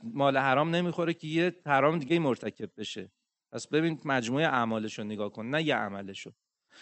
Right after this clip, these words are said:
و اگه مجموعهٔ اعمالش هم دیدی، دیدی بازم وارد فضای اسم نمیشه، گولت نزنه. نگاه کن ببین که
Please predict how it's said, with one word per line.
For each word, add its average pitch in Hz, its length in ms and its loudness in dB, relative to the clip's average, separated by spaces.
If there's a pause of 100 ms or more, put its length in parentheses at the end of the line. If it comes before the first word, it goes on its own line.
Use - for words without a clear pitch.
(300)
و 156 80 2
اگه 165 160 8
مجموعهٔ 165 460 10
اعمالش 165 520 6
هم 151 160 4
دیدی، 139 220 0
دیدی 135 220 -2
بازم 139 320 4
وارد 135 300 4
فضای 127 540 0
اسم 135 240 -4
نمیشه، 135 280 -2
گولت 175 360 4
نزنه. 113 580 2 (720)
نگاه 160 320 4
کن 190 180 0
ببین 196 280 2
که 117 340 -4